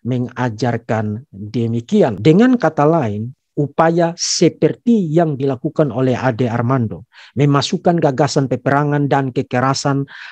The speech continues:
apapun ke dalam teks-teks tadi, hanyalah sebuah upaya pemaksaan ide yang sama sekali tidak bertanggung jawab. Nah, saya tidak ingin mengambil hak dan tanggung jawab Anda untuk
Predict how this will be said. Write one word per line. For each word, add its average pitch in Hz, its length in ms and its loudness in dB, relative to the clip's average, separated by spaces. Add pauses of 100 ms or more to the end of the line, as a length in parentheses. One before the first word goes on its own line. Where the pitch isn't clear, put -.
apapun 156 880 -2
ke 160 160 0
dalam 160 480 2
teks-teks - 960 -4
tadi, 127 560 -4 (580)
hanyalah 180 540 2
sebuah 143 640 2 (200)
upaya 143 540 0
pemaksaan 139 960 -2
ide 117 460 -4 (180)
yang 123 360 0
sama 147 360 0
sekali 131 600 -2
tidak 117 560 -2
bertanggung 110 720 -4 (160)
jawab. 113 560 0
Nah, 160 80 2
saya 247 260 2
tidak 180 240 2
ingin 208 180 0
mengambil 156 320 -2
hak 160 280 -4 (280)
dan 123 320 -2
tanggung 165 400 -2
jawab 143 320 0
Anda 139 320 -2
untuk 123 480 -6